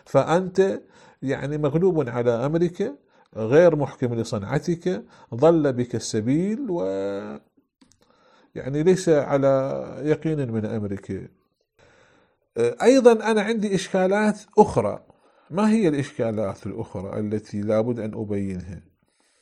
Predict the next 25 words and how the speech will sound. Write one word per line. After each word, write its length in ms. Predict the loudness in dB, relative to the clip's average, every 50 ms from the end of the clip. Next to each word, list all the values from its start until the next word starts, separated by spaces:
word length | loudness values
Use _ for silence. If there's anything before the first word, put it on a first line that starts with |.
| _ _ _ _ _ _ _ _ _ _ _ _ _ -20 -18 _ 0 2
كما 300 | 4 4 6 6 4 4
قلنا 340 | 4 4 4 4 4 2
سابقًا، 500 | 2 2 0 0 2 2 0 0 0 -2
في 140 | -4 -4 -4
التقمص 600 | -6 -4 -4 -4 -2 0 -2 -2 -2 -4 -2 0
لابد 280 | 0 2 2 2 0 -2
أن 160 | -2 -2 0
يكون 320 | 0 -2 0 -2 -2 -2
هنالك 520 | 0 0 0 0 -2 -2 -2 -2 -2 0 2
روح، 580 | 2 2 0 -2 -6 -12 -18 -20 -20 -20 _ _ _ _ _ _ _ _ _ _
ثم 280 | -4 0 0 4 6 6
لابد 420 | 6 8 8 6 6 6 6 6
أن 220 | 4 4 4 2 2
تكون 420 | 0 -2 0 -2 -4 -2 0 -2
الروح 340 | -2 -2 -2 -2 -2 -2 -4
منفصلة 560 | -4 -4 -4 -4 -4 -4 -2 0 0 0 0
عن 180 | -2 -2 0 2
بدنها. 640 | 2 2 4 4 2 2 0 -4 -6 -8 -12 -14 -18 _ _ _ _ _ _ -20 -20 -20 -20 -20 _ _ 4
وهنا 580 | 6 6 6 6 6 6 6 4 2 2 2
نقول 640 | 0 0 -2 -2 -2 -2 0 0 0 0 -2 -4 -8 -14 -18 _ _ _ _ _ _ _ _ _ -2
لمن 340 | 0 2 4 4 4 4 4
يؤمن 340 | 2 2 2 0 0 -2
بالتقمص: 840 | 0 0 -2 -2 -2 -4 -6 -2 -2 -2 -2 -2 -4 -6 -6 -6 -6 -2
ما 180 | 0 0 0
فائدة 500 | 0 2 2 2 2 2 0 0 -2 -4